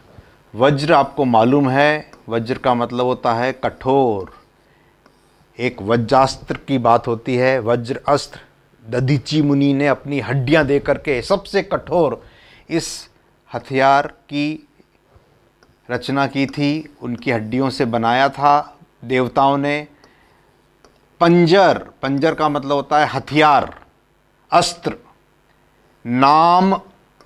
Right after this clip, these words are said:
मतलब नाम, और इदम, इदम का मतलब होता है यह।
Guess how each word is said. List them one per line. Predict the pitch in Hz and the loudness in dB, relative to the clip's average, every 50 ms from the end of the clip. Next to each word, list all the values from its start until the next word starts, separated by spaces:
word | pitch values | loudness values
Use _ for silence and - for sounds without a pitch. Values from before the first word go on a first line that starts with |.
| _ _ - | _ _ -8
मतलब | 123 120 - 117 123 120 117 | -8 -8 -6 -4 -4 -2 -2
नाम, | 117 113 113 117 123 135 143 147 151 156 160 165 165 170 - - _ _ _ _ _ _ _ - | 0 0 2 4 4 6 4 4 2 2 0 -2 -6 -10 -12 -16 _ _ _ _ _ _ _ -2
और | 131 127 127 127 127 131 131 131 131 - - _ - - | 0 2 4 4 4 4 2 0 -2 -6 -10 _ -6 -4
इदम, | 160 151 143 196 202 190 170 139 117 104 92 - _ _ _ - _ _ _ _ - _ - | -2 2 2 4 4 4 2 0 -2 -6 -10 -14 _ _ _ -20 _ _ _ _ -20 _ -10
इदम | 131 139 131 135 156 170 175 165 | -8 -4 0 2 2 2 2 0
का | - 160 151 | -2 -2 -2
मतलब | 143 135 - 139 139 139 | -2 -6 -6 -4 -4 -4
होता | 131 135 131 135 139 139 139 131 | -2 -4 -4 -2 0 2 2 2
है | 127 135 151 170 170 170 165 - _ - | 2 0 0 0 -2 -2 -6 -12 _ -6
यह। | 131 147 175 170 147 131 107 | 0 2 2 2 2 0 -6